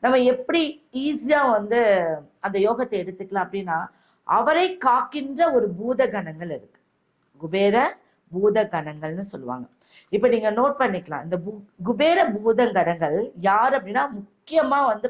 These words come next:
பத்து பேர் இருக்காங்க. அதுல நம்ம ரெண்டு பேர்த்தோட பெயரை சொல்லிட்டே வந்தீங்க அப்படின்னா உங்களுக்கு கண்டிப்பா பண தட்டுப்பாட்டுல இருந்து நீங்க விடுபடுவீங்க. இதை வந்து நீங்க சோதிச்சுட்டு கூட பாத்துக்கலாம். நீங்க ஒரு ஃபார்ட்டி எயிட் டைம்ஸ்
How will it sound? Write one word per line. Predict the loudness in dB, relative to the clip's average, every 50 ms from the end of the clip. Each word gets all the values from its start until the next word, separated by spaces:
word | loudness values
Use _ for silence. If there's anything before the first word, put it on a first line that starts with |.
| -6 -6
பத்து | -8 -8 _ -14 -6 -2
பேர் | 0 0 2 0
இருக்காங்க. | -2 0 0 0 2 2 0 -2 -4 -6 -16 -20 -20 -14 _ -4
அதுல | -4 -4 -2 -4 -4 -4
நம்ம | -4 -4 -4 -2
ரெண்டு | 0 0 0 0 -2 -4 -6 -6
பேர்த்தோட | -4 -6 -4 -2 0 0 0 0 -2 -6 _ -6
பெயரை | -4 -2 -2 -4 -4 -6 -8 -10
சொல்லிட்டே | -10 -10 -6 -6 -6 -4 0 2 2 2 2
வந்தீங்க | 0 -4 -6 -8 -10 -10 -8 -8 -8
அப்படின்னா | -8 -10 -12 -14 -14 -10 -8 -6 -4 -4 -4 -4 -8 -12 -20 -20 _ _ -8
உங்களுக்கு | -4 -2 0 0 0 -2 -4 -2 -2
கண்டிப்பா | -2 -2 -2 -6 -6 -2 0 0 0 -2 -4 -4 -2
பண | 0 0 0 0 -2 -4 -6
தட்டுப்பாட்டுல | -8 -10 -6 _ -4 -4 -2 -2 -2 -2 -2 -4 _ _ -6 -4
இருந்து | -4 -2 -4 -6 -8
நீங்க | -10 -12 -12 -10 -10
விடுபடுவீங்க. | -10 -10 -10 -10 -10 -12 -12 -12 -14 -16 -18 -20 _ -20 -20 -20 -8 _ 0
இதை | 2 2 2 2
வந்து | 2 0 -2 -2
நீங்க | -2 -2 -4 -6 -4 -2
சோதிச்சுட்டு | 0 2 2 0 0 -4 -10 -12 -10 -10 -6
கூட | -4 -4 -4 -2
பாத்துக்கலாம். | -4 -6 -6 -8 -12 -10 -10 -10 -10
நீங்க | -10 -8 -6
ஒரு | -6 -6 -6 -6
ஃபார்ட்டி | -6 -6 -4 -4 -6 -6
எயிட் | -8 -4 -2 0
டைம்ஸ் | 0 0 -2 -4 -4 0 2